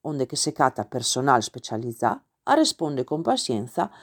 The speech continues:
alle domande di chi che ha voglia de che savei valc de pi sulla realtà, e non solo che dell'engas, dei ladini che viv anter sti crot.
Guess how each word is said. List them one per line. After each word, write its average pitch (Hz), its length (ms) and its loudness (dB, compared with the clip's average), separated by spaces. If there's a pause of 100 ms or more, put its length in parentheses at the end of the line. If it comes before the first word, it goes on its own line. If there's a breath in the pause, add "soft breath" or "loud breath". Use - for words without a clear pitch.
(220 loud breath)
alle 294 220 4
domande 135 600 2
di 151 200 -6
chi 202 120 -6
che 247 140 0
ha 262 60 4
voglia 139 340 0
de 185 140 4
che 196 120 4
savei 170 440 4
valc 139 340 2
de 147 160 0
pi 175 340 -6 (200)
sulla 226 280 2
realtà, 180 560 2 (160)
e 87 120 -10
non 98 160 -4
solo 120 180 -6
che 107 260 -6
dell'engas, 120 680 2 (340 soft breath)
dei 277 160 4
ladini 156 400 4
che 240 160 0
viv 135 380 -2
anter 135 340 -2
sti - 180 -6
crot. - 560 -2